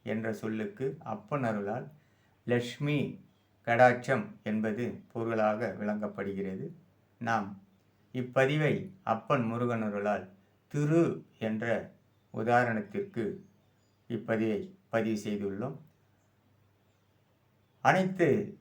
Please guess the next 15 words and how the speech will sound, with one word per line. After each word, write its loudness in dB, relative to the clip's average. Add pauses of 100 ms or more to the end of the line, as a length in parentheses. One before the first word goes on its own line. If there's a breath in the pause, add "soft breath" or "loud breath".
(340)
செல்வங்களும் 2 (240)
கிடைப்பதற்கு -2 (720)
இறைவனருள் 2 (300)
கிடைக்க -2
வேண்டுமென்றால், -2 (500)
திரு 0 (220)
என்ற -2 (260)
லட்சுமி -2
அருளும் -2 (480)
நம்முடன் -2 (100)
சேர்ந்திருக்க -2
வேண்டும். -10 (140)
அதனால், -4 (520 soft breath)
திரு 4 (300)
என்பது -2